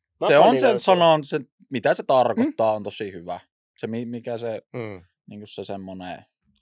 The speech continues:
Speaker 2: ha-, mikä siitä sanasta tulee mieleen, niin onks sillä niin väliä?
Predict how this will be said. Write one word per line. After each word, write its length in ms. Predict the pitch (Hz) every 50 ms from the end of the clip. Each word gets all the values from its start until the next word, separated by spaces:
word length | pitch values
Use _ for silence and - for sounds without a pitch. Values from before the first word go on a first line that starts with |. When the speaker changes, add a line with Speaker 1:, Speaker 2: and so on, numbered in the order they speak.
| _ _
Speaker 2:
ha-, 180 | _ - 107 92
mikä 420 | 98 - 87 110 107 - 117 104 104
siitä 180 | 117 107 -
sanasta 360 | - 117 113 113 107 107 -
tulee 180 | - 117 113 113
mieleen, 440 | 110 110 104 101 98 98 92 95 95
niin 180 | 92 90 87 _ _ _ _ _ _ _ _ _ _ _ _ _ _
onks 180 | _ - 95 -
sillä 120 | - 139
niin 120 | 160 143 107
väliä? 280 | 92 90 90 87 90